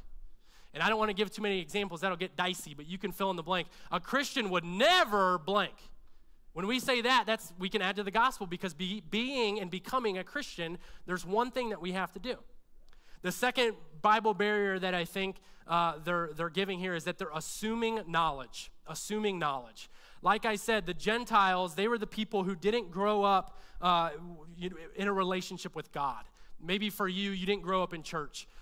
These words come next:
Uh, you didn't grow up, you don't know the lingo. Uh, people use stories and words, and you're like, "I don't know that one."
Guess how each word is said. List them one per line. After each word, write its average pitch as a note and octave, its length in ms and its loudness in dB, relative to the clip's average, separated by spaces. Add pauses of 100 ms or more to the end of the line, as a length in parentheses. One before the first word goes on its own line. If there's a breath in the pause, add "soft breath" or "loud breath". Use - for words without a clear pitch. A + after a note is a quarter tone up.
(120)
Uh, D#3+ 240 2
you F3 120 -2
didn't F#3+ 140 0
grow F#3 240 4
up, F3+ 160 2
you F3+ 40 -2
don't F#3 180 2
know F#3+ 140 2
the D#3+ 100 -6
lingo. F3+ 600 0 (240 loud breath)
Uh, D#3 160 -6
people F#3 340 -6
use F3 460 -6
stories F3+ 480 -2
and D#3+ 120 -10
words, E3+ 320 0
and D#3+ 80 -8
you're D#3 140 -4
like, C3+ 300 -4 (220)
"I - 80 -10
don't E3+ 200 -8
know F#3 140 -10
that C#3+ 220 -12
one." C#3 160 -14